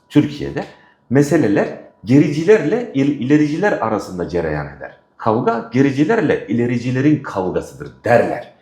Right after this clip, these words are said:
Türkçüler veya milliyetçiler der aynı yorumu yapanlar. Burada alacağı pozisyonu tespit edememiştir.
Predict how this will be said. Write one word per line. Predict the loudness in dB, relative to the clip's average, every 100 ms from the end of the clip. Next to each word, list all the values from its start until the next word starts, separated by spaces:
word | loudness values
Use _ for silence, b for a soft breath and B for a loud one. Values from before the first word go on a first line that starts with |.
| b _
Türkçüler | 0 2 4 4 6 6
veya | 8 6
milliyetçiler | 4 0 -2 -2 -4 -6 -4
der | -6 -6 -12 _ _ _
aynı | -2 0
yorumu | 0 0 0 0 -2
yapanlar. | -4 -6 -4 -4 B B B _ -2
Burada | 2 4 4 4 4 4 0 2
alacağı | 2 4 2 2
pozisyonu | -4 -4 -4 -6 -4 -4 -4
tespit | -4 -4 -8 -10 0 4
edememiştir. | 6 6 6 4 2 -6 -10 -10 -10